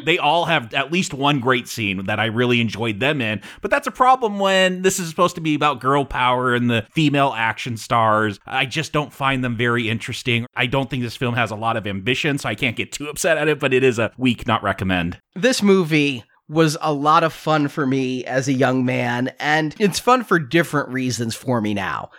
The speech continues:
Speaker 2: Is it a great movie? Absolutely not. But I can't deny it's infectious, fun,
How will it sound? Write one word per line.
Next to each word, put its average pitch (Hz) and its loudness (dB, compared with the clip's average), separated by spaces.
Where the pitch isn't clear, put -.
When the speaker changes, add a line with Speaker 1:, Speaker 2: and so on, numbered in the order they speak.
Speaker 2:
Is 226 4
it 262 0
a 208 6
great 160 0
movie? 277 4
Absolutely 180 0
not. 127 -2
But 160 0
I 190 2
can't 254 0
deny 151 2
it's 143 -4
infectious, - -4
fun, 151 4